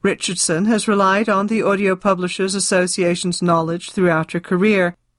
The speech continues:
"I devour their webinars and read every article they publish." So she again turned to her colleagues and contracted with narrators who publish independently to learn about marketing. Boy, our community of narrators is intelligent and generous.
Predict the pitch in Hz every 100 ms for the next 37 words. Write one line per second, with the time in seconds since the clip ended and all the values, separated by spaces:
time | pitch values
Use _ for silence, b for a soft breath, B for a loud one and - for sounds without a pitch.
0 | _ 190 196 147 - 165 180 170 160 156
1 | 156 160 156 147 156 170 160 180 175 -
2 | 196 220 240 170 175 185 180 165 160 -
3 | 185 175 156 185 - _ _ _ - 226
4 | 220 - 226 208 226 208 240 240 202 214
5 | 247 269 262 269 214 175 196 214 185 202
6 | 196 - 190 190 220 202 185 190 180 180
7 | - 190 - 214 - 180 185 175 180 175
8 | - 214 214 175 - 160 175 - 294 214
9 | 165 170 170 156 185 202 208 185 185 170
10 | 175 - _ _ _ 185 180 160 170 -
11 | 180 175 170 175 156 156 160 165 165 156
12 | 160 151 147 - 185 160 151 170 165 175
13 | 165 180 185 196 226 -